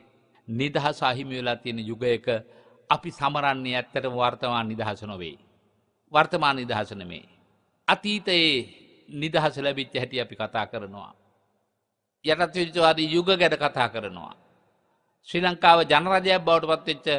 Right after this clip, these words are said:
අවස්ථා ගැන කතා කරනවා. ඔය අතීතය කතා කරමින් වමාරමින් අතීතයේ තියෙන අවියාදු ටික ප්‍රදර්ශනය කරමින් දක්වන නිකන් සන්දර්ශනයක් තමයි ඇත්තටම නිදහස්,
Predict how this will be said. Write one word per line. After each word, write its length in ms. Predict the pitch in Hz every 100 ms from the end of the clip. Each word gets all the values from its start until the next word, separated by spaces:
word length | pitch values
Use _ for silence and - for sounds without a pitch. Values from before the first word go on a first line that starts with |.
| - - _ _ _ -
අවස්ථා 440 | 165 202 - 170
ගැන 160 | 160 143
කතා 320 | 139 - 117
කරනවා. 440 | 110 101 87 71 - - _ _ _ _ _ _ _ _ _ -
ඔය 80 | 160
අතීතය 640 | - - 190 202 185 180
කතා 320 | 165 151 156
කරමින් 420 | 160 151 147 147 139
වමාරමින් 680 | 131 139 143 139 131 135 120 -
අතීතයේ 560 | - 135 165 160 156 147
තියෙන 200 | 147 139
අවියාදු 500 | 131 135 135 127 127
ටික 140 | 123
ප්‍රදර්ශනය 640 | 120 127 131 127 131 127
කරමින් 360 | 120 120 120 120 107 -
දක්වන 480 | - 123 131 - 123 123 - _ _ _ -
නිකන් 280 | 120 131 127 110 -
සන්දර්ශනයක් 840 | - 143 165 160 147 135 135 127 113
තමයි 300 | 123 117 110
ඇත්තටම 380 | 110 113 104 107
නිදහස්, 380 | 101 92 98